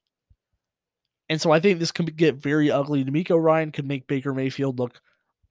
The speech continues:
awful on Sunday. I'm really banking on this forty-niners defense to have a game. Um, San Francisco minus six and a half.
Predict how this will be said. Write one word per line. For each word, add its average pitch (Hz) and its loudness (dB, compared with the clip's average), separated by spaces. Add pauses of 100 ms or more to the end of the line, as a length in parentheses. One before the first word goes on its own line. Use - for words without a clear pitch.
awful 135 -2
on 120 -8
Sunday. 117 -4
I'm 131 -10
really 156 0
banking 139 -6
on 131 -8
this - -10 (200)
forty-niners 131 -8
defense 120 -10
to 120 -8
have 117 -8
a 107 -10 (160)
game. 123 -8 (1000)
Um, 107 -14
San 196 0
Francisco 190 -4
minus 180 -2
six - -10
and 160 -8
a - -8
half. 185 -10